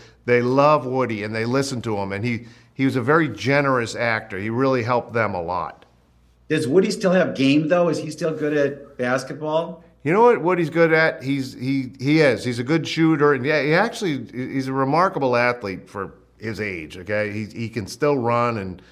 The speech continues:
Speaker 1: and jump and all that. But what he's good at is doing something under pressure. We'd have hundreds of people there, like, extra, you know, people in the stands,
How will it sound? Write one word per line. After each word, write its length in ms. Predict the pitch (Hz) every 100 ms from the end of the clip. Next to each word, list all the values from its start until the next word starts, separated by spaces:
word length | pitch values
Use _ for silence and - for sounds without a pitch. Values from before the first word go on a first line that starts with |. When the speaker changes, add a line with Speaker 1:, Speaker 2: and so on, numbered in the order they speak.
| _
Speaker 1:
and 140 | 107 98
jump 260 | 117 113
and 80 | 107
all 180 | 104 104
that. 260 | 95 95 - _ _
But 120 | - 123
what 240 | 165 254
he's 180 | 254 135
good 260 | 135 170
at 440 | 143 117 104 - -
is 400 | 117 120 101 - _ _ _ _ _ _ _ _ -
doing 220 | 170 220
something 300 | 196 151 139
under 180 | 127 107
pressure. 420 | - 117 117 - - _ _ -
We'd 200 | 143 220
have 300 | 220 170 131
hundreds 500 | 107 127 190 185 143
of 80 | 135
people 260 | 151 135 123
there, 260 | 120 113
like, 260 | 117 113 110
extra, 580 | 135 135 - 143 139 -
you 80 | 135
know, 140 | 123
people 400 | - 139 131 127 135
in 100 | 131
the 60 |
stands, 580 | 113 131 131 135 135 131